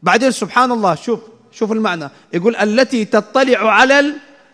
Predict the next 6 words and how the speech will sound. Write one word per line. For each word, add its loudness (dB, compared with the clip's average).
الأفئدة". 0
الأفئدة -2
جمع 0
الفؤاد، 0
يعني -2
القلب، -4